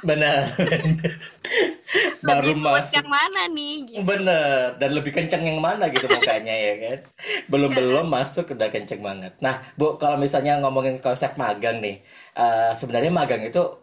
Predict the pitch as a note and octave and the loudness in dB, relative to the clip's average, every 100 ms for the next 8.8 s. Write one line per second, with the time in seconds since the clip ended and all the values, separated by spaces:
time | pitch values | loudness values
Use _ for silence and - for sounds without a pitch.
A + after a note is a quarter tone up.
0 | _ C3 B2 B2+ C#3 A2+ G#2+ G#2 B2 G2+ | _ -4 -4 -4 -4 -2 -4 -6 -4 -4
1 | F#2 F2+ F2 - _ B3 C4 G4+ F4 D#4 | -4 -8 -14 -20 _ -4 -4 -4 0 0
2 | C#4+ C4+ B3 - A#3+ A#3+ A3+ G#3+ G#3+ A#3+ | 2 0 0 -6 -6 -4 -2 -2 -2 -4
3 | A#3 A3 G3 G#3 B3+ D#4 - B3 B3+ G#4 | -6 -4 -4 -4 -4 -6 -6 -4 -4 -6
4 | F4 C4+ A#3 - _ - A#3 A3+ G#3+ A3 | -4 -4 -6 -12 _ -6 -2 0 2 2
5 | A3 E4 D#4 E4 D4 F4+ - _ A#3 A3 | 2 -4 -8 -8 -4 -4 -6 _ 0 0
6 | A#3 A#3 A3 G#3 A3 A3+ A3 - - - | 0 -4 -4 -4 -4 -4 -12 -20 -20 -20
7 | - _ A3 D4+ D4+ B3+ B3 A3+ A3 A#3+ | -20 _ 0 0 2 2 2 -2 -2 -6
8 | C#4+ E4+ A#3+ G#3 F3+ G3+ G3+ | -6 -2 0 0 0 0 0